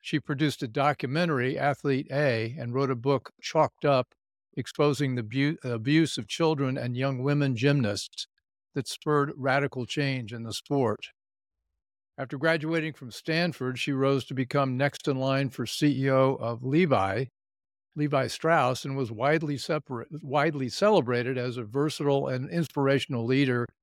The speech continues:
who helped save the iconic brand from bank-, bankruptcy.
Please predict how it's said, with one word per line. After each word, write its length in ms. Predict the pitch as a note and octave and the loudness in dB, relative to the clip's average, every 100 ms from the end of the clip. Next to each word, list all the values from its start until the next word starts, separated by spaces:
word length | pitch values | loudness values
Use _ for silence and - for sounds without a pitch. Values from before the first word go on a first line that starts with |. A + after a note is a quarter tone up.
| _ - | _ -8
who 140 | D3 | -2
helped 240 | C3+ D#3 - | 0 0 -2
save 340 | D#3+ C3 C3 | -2 0 0
the 100 | C3+ | 0
iconic 540 | B2 A2+ C3 B2+ B2 G#2 _ _ | -2 -2 -4 -2 -4 -6 _ _
brand 360 | C3 A#2+ A#2+ G2+ | -2 0 -2 -4
from 200 | A#2+ A2+ | -10 -2
bank-, 320 | C3+ E3 - - - | 0 0 -4 -8 -2
bankruptcy. 720 | C#3+ D#3 A2 - - - | -2 -2 -8 -8 -16 -18